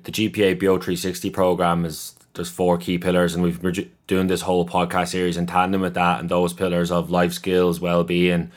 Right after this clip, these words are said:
dual career and transitions. And, like, just as you were talking there, you're just talking about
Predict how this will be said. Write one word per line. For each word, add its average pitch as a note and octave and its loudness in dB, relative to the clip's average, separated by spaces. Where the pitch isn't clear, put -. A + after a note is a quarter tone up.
dual F#2+ 2
career F2+ 2
and F2 -2
transitions. F2+ 0
And, F2 0
like, - -14
just F#2+ -4
as F2 -2
you F#2+ 2
were F2+ 4
talking F2+ 0
there, F2+ 2
you're F2 2
just F2 -6
talking F2 -2
about E2 -2